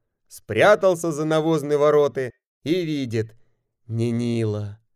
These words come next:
в черном платке с подойником вышла и прислонилась у конюшни.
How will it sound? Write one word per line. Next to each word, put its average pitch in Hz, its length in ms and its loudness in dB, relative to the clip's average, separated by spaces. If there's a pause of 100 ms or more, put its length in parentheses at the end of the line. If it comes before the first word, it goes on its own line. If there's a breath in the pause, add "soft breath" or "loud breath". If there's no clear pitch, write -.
(500)
в - 60 -20
черном 143 580 -2
платке 131 920 -4 (220)
с - 140 -20
подойником 139 960 0
вышла 156 720 -2 (240)
и 127 100 -6
прислонилась 120 920 -4
у 113 80 -8
конюшни. 110 840 -6